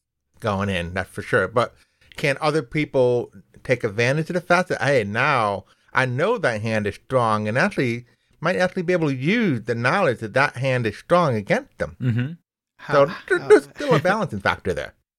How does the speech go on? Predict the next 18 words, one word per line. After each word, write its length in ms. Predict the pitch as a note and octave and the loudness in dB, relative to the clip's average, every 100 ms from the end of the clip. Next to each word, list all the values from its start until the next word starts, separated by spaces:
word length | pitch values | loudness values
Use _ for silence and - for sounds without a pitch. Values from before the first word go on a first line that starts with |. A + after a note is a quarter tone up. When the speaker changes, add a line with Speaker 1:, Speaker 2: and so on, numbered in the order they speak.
| _ | _
Speaker 4:
Yeah, 200 | - G3+ | -2 0
if 240 | E3+ A3 A#3 | 2 2 2
you're 160 | D4 | -2
a 60 | B3+ | 0
good 280 | F#3+ A3 G#3+ | 2 2 0
card 280 | G#3 E3 D#3 | 0 0 -2
counter, 560 | D#3 C#3+ C3 E3 A3 _ _ | -4 -4 -8 -12 -16 _ _
you 160 | D#3 D3+ | -8 -6
can 340 | F3 D3 C#3+ | -6 -6 -2
mitigate 460 | D#3+ D3+ C#3 C3+ - | 0 0 0 -2 -4
some 320 | - D3 C3 | -4 -4 -4
of 160 | B2 | -8
that 280 | - D#2+ - - | -6 -8 -8 -14
effect 500 | C3+ - - _ - - | -16 -16 -16 _ -20 -18
of 80 | C3 | -16
a 60 | |
good 200 | B2 C3 | -14 -14
hand. 300 | - - - | -16 -20 -20